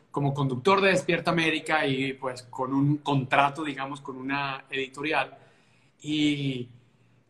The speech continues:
sorpresivamente, yo años atrás había puesto en mi vision board, yo tengo un vision board,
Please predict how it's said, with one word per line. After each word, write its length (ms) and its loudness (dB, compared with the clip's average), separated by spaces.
sorpresivamente, 1080 2
yo 360 -8
años 320 -8
atrás 360 -6
había 200 -10
puesto 240 -12
en 140 -10
mi 120 -4
vision 440 -6
board, 400 -8
yo 140 -16
tengo 220 -12
un 120 -12
vision 360 -8
board, 200 -8